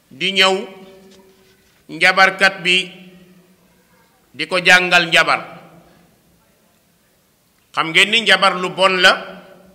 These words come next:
lu Islaam bañ la, ndax "ولا يفلح الساحر حيث أتى."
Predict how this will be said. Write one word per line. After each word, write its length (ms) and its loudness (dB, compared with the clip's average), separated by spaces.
lu 100 -18
Islaam 600 2
bañ 260 0
la, 140 6
ndax 320 0
"ولا 500 4
يفلح 480 -4
الساحر 720 -2
حيث 380 -4
أتى." 640 -2